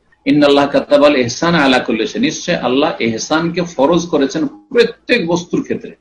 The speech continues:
আল্লাহর সাথে এহসান, আপনি সদ্ব্যবহার করবেন। "অবিল ওয়ালিদাইন এহসানা", পিতামাতার সাথে এহসান করবেন, স্ত্রীর সাথে এহসান করবেন, স্ত্রী স্বামীর সাথে এহসান, সদ্ব্যবহার, সদাচরণ করবে।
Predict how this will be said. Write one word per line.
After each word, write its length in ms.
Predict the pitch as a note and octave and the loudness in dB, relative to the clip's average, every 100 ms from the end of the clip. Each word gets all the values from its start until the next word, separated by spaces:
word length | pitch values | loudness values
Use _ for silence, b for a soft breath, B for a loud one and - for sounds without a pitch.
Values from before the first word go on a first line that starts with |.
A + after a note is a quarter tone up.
| _ _ _ _ - - _ _ _ _ _ _ _ | _ _ _ _ -20 -20 _ _ _ _ _ _ _
আল্লাহর 340 | A#2 C#3+ D#3+ F3 | -2 2 4 2
সাথে 300 | F#3 F#3 F3+ | 4 2 2
এহসান, 420 | E3 E3 E3+ D#3 | 2 2 0 0
আপনি 260 | D3+ D3+ C#3+ | 0 0 -2
সদ্ব্যবহার 540 | D3+ B2 B2+ C3 B2 | -2 0 0 0 0
করবেন। 520 | A#2+ A2 G2 G2 E2+ | -2 -2 -4 -6 -2
"অবিল 380 | A2 C#3 D#3 D#3 | 2 4 4 4
ওয়ালিদাইন 580 | C#3+ D#3 E3+ E3 F3+ F3 | 4 4 4 4 2 4
এহসানা", 380 | F3+ E3+ E3 C3+ | 2 2 0 0
পিতামাতার 560 | C#3+ C#3 E3+ F3 F3 | 0 -2 0 0 -2
সাথে 280 | F3 F3 D#3 | -2 -2 0
এহসান 380 | C#3+ C#3 C#3+ C3 | 0 0 -2 0
করবেন, 500 | A#2+ A#2+ A#2 A#2 C3+ | -2 -2 0 0 0
স্ত্রীর 420 | - - E3+ F3 | -2 -6 -2 -2
সাথে 300 | F3 F3 F3 | -2 -4 0
এহসান 340 | E3+ D#3+ D#3+ | 0 0 -4
করবেন, 200 | C#3 B2+ | -2 -2
স্ত্রী 360 | C3+ - E3 E3 | -2 -4 -2 -2
স্বামীর 300 | - D3 E3 | 0 -2 -2
সাথে 280 | D#3+ F3 E3 | -2 -4 -2
এহসান, 580 | D#3 - - - D#3+ C#3 | -4 -6 -14 -10 -8 -6
সদ্ব্যবহার, 480 | D#3+ C#3 D3 D3 | -4 0 4 4
সদাচরণ 500 | D3 D3 C#3 C#3+ C3 | 4 2 0 0 -2
করবে। 300 | A#2 G#2 F#2 | -2 -6 -8